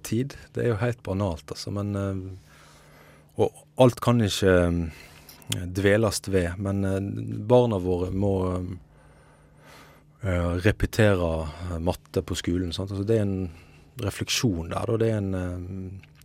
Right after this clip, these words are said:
eh, det å gjøre lekser, det å gjøre ting om igjen, det er bra. Å gjøre ting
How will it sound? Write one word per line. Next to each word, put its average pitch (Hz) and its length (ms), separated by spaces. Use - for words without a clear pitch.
eh, 98 360
det 104 140
å 98 60
gjøre 98 220
lekser, - 440
det 95 160
å 90 380
gjøre 98 380
ting 92 260
om 95 220
igjen, 92 340
det 98 140
er 95 200
bra. 92 340
Å 98 60
gjøre 110 260
ting 110 240